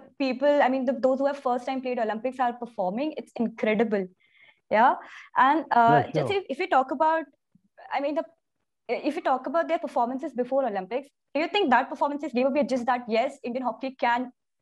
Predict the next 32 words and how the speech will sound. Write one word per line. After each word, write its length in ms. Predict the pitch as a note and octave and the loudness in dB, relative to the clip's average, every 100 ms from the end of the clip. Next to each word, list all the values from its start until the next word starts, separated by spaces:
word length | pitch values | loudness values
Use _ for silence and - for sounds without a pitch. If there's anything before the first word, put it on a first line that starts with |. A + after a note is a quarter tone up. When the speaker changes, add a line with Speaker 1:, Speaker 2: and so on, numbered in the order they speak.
| - | -6
Speaker 1:
do 200 | C4 B3+ | -2 -2
something 400 | C4 G#3+ A3 C4 | -2 -4 0 0
incredible, 640 | A3+ G#3+ G#3+ G3 G3 G3+ F#3 - _ - G#3+ | 0 0 0 0 -2 -4 -4 -12 _ -8 -4
uh, 140 | G3 | -2
this 180 | G3 G3+ | -4 -4
time 160 | G3+ G3+ | -4 -2
in 120 | G3 | -4
Olympics? 540 | E3+ - - F#3+ - _ _ _ _ - _ - G#3+ | -4 -8 -8 -10 -12 _ _ _ _ -20 _ -10 -2
Speaker 2:
Yeah, 100 | G3 - | -2 4
first 220 | F3 - | 2 4
of 140 | C#3+ | 4
all, 220 | F3+ F3+ E3+ | 6 6 4
it 140 | C#3+ | 4
was 220 | E3 D3+ | 2 6
a 300 | D#3 C#3 A2+ - _ _ - | 6 6 2 -4 _ _ -6
very 260 | A#2+ C#3+ D#3 | 2 4 2
pleasant 400 | - D3+ E3 C#3+ | 2 2 2 0
surprise 480 | D3 C3 D3 D#3 C#3+ | -4 -2 0 0 0
that 160 | C#3+ B2+ | -2 0
the 80 | C3+ B2+ | -2 -2
Indian 320 | C#3 D3 D3 C3 | -4 -2 -2 -2
women 240 | C#3+ D#3 | -2 -2
hockey 320 | B2 A#2+ C#3+ | -2 -4 -8
team 340 | B2+ D3 G#2+ - _ _ _ _ - | -4 -2 -2 -4 _ _ _ _ 0
qualified, 560 | C#3+ F3 - B2 F#2 | 4 4 4 2 0
and 180 | A2+ A#2 | -4 -4
that 220 | C3 C3+ | -2 0
was, 160 | D#3+ D#3 | 0 0
we 160 | D3 D3+ | 0 -2
thought, 260 | C#3 D#3 D#3 | 0 0 -2
is 160 | C3+ | -2
ultimate. 580 | C#3 C#3 F#3 F#3 C3+ - | 0 2 2 0 -2 -4